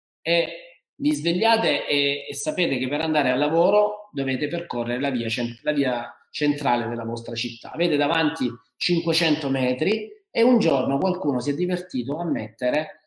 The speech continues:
eh, a tappezzare tutte le aree possibili, eh, di manifesti, eh, in cui c'è scritto: "Tu sei un incapace, tu non ce la farai mai", a destra, poi vi girate a sinistra e c'è uno con un dito che dice:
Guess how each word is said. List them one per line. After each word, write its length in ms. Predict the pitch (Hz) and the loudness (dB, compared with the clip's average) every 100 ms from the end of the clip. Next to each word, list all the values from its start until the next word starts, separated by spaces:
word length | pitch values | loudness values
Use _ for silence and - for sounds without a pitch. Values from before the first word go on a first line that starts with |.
| _ | _
eh, 120 | - | -4
a 200 | 123 123 | -2 -2
tappezzare 880 | - 185 - 170 - 131 113 117 117 | -2 -2 0 -2 0 0 0 -2 -4
tutte 300 | - - - | -8 -8 -4
le 140 | 127 131 | 0 2
aree 560 | 143 131 120 110 107 | 2 2 2 0 -4
possibili, 960 | 131 131 - 147 117 117 117 147 185 143 | -6 -2 0 0 0 0 2 2 0 -2
eh, 480 | 127 120 117 113 110 _ _ | -4 -2 -2 -4 -8 _ _
di 440 | - 143 190 214 - | -12 -2 0 0 0
manifesti, 1000 | 165 220 - 127 - - 170 190 - _ _ _ - | 2 2 0 0 -2 -6 -4 -6 -6 _ _ _ -4
eh, 240 | 143 165 | -2 2
in 140 | 226 | 0
cui 180 | - 143 | 2 0
c'è 140 | - 190 | 0 -4
scritto: 520 | - 123 113 - 151 | -4 -6 -6 -8 -6
"Tu 120 | 226 | -4
sei 180 | 196 165 | -2 0
un 100 | 156 | 2
incapace, 760 | 151 156 135 104 - - 101 _ _ - | 0 -2 -2 -4 -8 -12 -14 _ _ 0
tu 120 | 233 | 4
non 180 | 220 180 | 4 4
ce 120 | 165 | 0
la 100 | 143 | 0
farai 280 | 151 147 139 | 2 2 2
mai", 320 | 117 107 117 | 2 0 -2
a 60 | 120 | -2
destra, 420 | 117 107 - 143 | -4 -4 -6 -6
poi 120 | 185 | -2
vi 120 | 170 120 | 0 0
girate 260 | 147 160 | -2 -2
a 40 | 147 | -2
sinistra 500 | - 175 220 - 135 | -2 -2 -2 -4 -6
e 20 | |
c'è 160 | - | -4
uno 200 | 160 165 | -2 0
con 160 | 139 139 | 2 2
un 120 | 143 | 2
dito 240 | 165 170 127 | 2 0 0
che 120 | 123 | 2
dice: 340 | 143 - 123 | 2 2 0